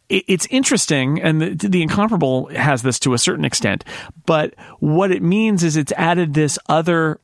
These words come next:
it's harder math to do, which is when do I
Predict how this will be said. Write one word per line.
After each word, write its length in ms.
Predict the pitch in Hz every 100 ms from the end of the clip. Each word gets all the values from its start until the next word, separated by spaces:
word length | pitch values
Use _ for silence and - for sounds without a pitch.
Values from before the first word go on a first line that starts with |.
| -
it's 140 | -
harder 360 | - - 180 165
math 380 | 135 120 120 -
to 140 | 117
do, 420 | 92 85 85 - _ - - _
which 380 | 131 135 139 -
is 640 | 139 123 120 117 110 - - - - - - - _ 151
when 560 | 147 135 147 180 220
do 260 | 196 190 156
I 600 | 131 131 127 127 120